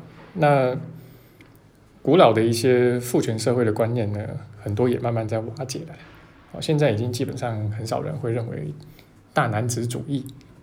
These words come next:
是很正确的。OK，那所以之后呢，呃，会不会有可能又回到，倒转回到母系社会呢？反正小我世界总是变来变去的嘛，好，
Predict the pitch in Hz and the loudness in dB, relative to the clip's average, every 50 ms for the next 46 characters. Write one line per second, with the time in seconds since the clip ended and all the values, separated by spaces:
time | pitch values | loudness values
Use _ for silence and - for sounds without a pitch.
0 | - - - - - - - - - - 135 - 139 127 - 113 117 - - 123 | -20 -20 -20 -20 -20 -20 -14 -6 -2 -2 -2 -2 -4 -6 -4 -4 -4 -4 -6 -8
1 | - - - - - - - - - - _ _ _ _ _ _ _ - - - | -8 -8 -12 -14 -18 -20 -20 -20 -20 -20 _ _ _ _ _ _ _ -20 -20 -20
2 | - _ - - - _ _ - - - _ _ _ _ _ - - - - _ | -20 _ -20 -20 -20 _ _ -20 -20 -20 _ _ _ _ _ -20 -20 -20 -20 _
3 | _ _ _ _ _ _ - - 131 117 123 147 160 160 147 156 - 170 151 139 | _ _ _ _ _ _ -4 -4 -2 -2 -2 -4 0 2 2 4 6 6 6 6
4 | 123 - - 165 170 175 185 180 160 143 135 131 131 139 139 - - - - - | 4 2 2 0 2 4 4 4 6 6 4 4 2 0 -2 -6 -14 -18 -20 -20
5 | - - - - - - 113 110 110 107 104 170 156 156 143 123 - - - 110 | -20 -20 -20 -16 -6 -4 -2 0 0 2 2 4 6 6 6 6 4 2 0 0
6 | 104 104 113 139 135 135 - 113 110 127 123 117 110 110 110 120 - - - - | 0 4 4 4 4 4 2 4 6 6 6 6 6 4 0 -2 -8 -12 -16 -18
7 | - - - 156 127 120 - 101 101 107 110 110 131 120 120 - - - 123 - | -14 2 4 4 6 6 2 -2 -2 -2 0 0 0 0 0 -4 -4 -6 -4 0
8 | 131 123 123 123 117 110 107 113 110 - - - - - - - - - 98 98 | 0 2 2 2 0 0 -2 -4 -6 -10 -12 -14 -16 -18 -20 -16 -8 -4 -2 2
9 | 120 139 135 - 127 123 107 101 139 123 117 123 113 - 98 101 - 117 104 131 | 2 2 4 6 6 4 4 4 2 2 2 2 0 0 -2 -4 -4 -2 0 0
10 | 117 107 107 127 120 120 - 143 127 113 - - - - - - - - 156 | 0 2 0 0 0 0 0 -2 -2 -2 -4 -6 -8 -14 -18 -18 -14 -12 -12